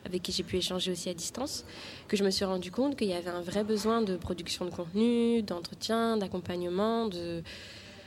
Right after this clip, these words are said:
d'activités d'espace, en fait, de, d'un espace d'échange autour de, des productions de, de ces régions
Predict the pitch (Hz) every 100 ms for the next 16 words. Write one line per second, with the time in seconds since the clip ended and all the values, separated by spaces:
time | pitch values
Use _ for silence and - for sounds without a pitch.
0 | - - - - - 196 185 202 - 208
1 | 190 - 277 285 220 226 196 180 175 180
2 | 175 175 170 208 190 180 - 254 226 190
3 | 190 180 175 175 175 170 170 170 170 170
4 | 175 185 180 - 190 190 175 175 170 165
5 | 185 175 170 196